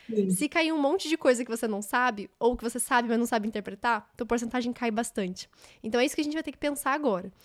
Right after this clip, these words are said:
Speaker 2: Quais são os conteúdos que ainda falta tanto de estudar a parte de teoria,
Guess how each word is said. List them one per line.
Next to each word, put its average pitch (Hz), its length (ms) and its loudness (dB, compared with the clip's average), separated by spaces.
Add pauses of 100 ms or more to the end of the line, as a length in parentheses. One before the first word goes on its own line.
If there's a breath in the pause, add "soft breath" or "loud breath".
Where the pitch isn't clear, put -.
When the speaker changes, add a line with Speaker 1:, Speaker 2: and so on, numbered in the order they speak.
(460 loud breath)
Speaker 2:
Quais 285 180 -2
são 381 140 -2
os 370 80 -4
conteúdos 269 560 -4
que - 80 -4
ainda 262 240 0
falta 226 680 0 (540)
tanto 339 260 2
de 269 100 0
estudar 240 320 -2
a - 20 -6
parte 220 320 -2
de 214 120 -8
teoria, 208 540 0